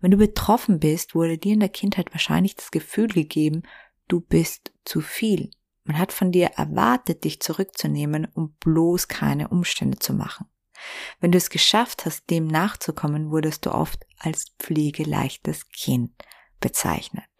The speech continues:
Und genau das versuchst du auch heute noch zu sein. Gibt dir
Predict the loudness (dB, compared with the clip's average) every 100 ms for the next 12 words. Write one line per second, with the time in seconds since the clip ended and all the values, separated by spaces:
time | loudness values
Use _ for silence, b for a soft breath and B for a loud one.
0 | B B B 0 4 4 6 6 6 6
1 | 4 -2 -4 -6 -4 -8 -4 -2 -2 -4
2 | 2 2 2 -2 -2 -4 -8 -8 -6 -10
3 | -12 _ B B B B B B 2 2
4 | 4 4 6 6 4 0